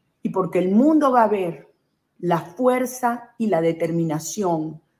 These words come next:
de una sociedad decidida a vivir en libertad.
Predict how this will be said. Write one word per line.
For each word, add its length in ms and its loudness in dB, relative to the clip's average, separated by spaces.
de 120 -8
una 160 0
sociedad 640 -2
decidida 1080 -2
a 80 -6
vivir 320 -2
en 100 0
libertad. 460 -8